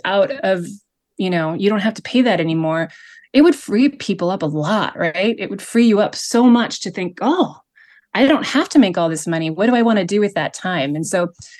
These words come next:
that's really has been sort of my guiding force. But, um, yeah, it's,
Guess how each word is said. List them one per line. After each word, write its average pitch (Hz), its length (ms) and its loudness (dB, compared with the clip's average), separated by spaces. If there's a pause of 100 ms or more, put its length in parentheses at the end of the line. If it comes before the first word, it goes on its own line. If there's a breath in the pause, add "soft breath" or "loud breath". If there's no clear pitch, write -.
(120)
that's 311 260 0
really 277 240 8
has 214 180 2
been 208 260 2
sort 208 180 -4
of 185 60 -6
my 180 120 -2
guiding 185 360 -2
force. 190 360 -4
But, - 280 -2 (500 loud breath)
um, 165 580 -2 (1500)
yeah, 170 380 0
it's, - 360 0